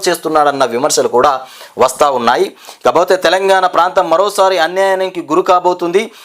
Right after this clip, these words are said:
బనకచర్ల ప్రాజెక్టు పేరుతో ఈ ప్రాంతం మొత్తానికి, ఈ ప్రాంతాన్ని ఎడారి చేసేందుకు ఇక మొత్తానికి అడుగులు పడుతున్నాయి.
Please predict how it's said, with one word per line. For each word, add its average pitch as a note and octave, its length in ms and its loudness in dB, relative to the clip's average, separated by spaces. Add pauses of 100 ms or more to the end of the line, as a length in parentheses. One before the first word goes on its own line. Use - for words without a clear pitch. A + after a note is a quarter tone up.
(120)
బనకచర్ల F#3+ 480 0
ప్రాజెక్టు F#3+ 460 0
పేరుతో F3 360 0
ఈ E3+ 180 2
ప్రాంతం E3+ 580 -2 (420)
మొత్తానికి, F3 580 -2 (760)
ఈ C#3+ 80 0
ప్రాంతాన్ని F3 600 0
ఎడారి F3+ 380 0
చేసేందుకు F3+ 680 0 (260)
ఇక D#3+ 160 -4
మొత్తానికి D#3+ 840 -2 (260)
అడుగులు F#3+ 560 2
పడుతున్నాయి. F#3 680 0